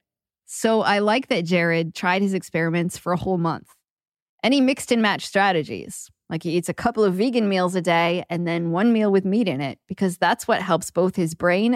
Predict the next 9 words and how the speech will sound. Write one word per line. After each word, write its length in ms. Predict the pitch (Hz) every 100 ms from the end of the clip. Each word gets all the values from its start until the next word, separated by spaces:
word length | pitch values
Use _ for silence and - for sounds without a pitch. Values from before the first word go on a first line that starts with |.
| -
and 120 | 202
his 160 | 220 208
body 340 | 170 156 156
function 500 | 175 185 190 175 156
at 180 | - 139
its 140 | 160
best. 560 | - 165 117 - - - _ _ _ _ _ _ _ -
Number 340 | 202 254 277
two, 440 | - 208 139 71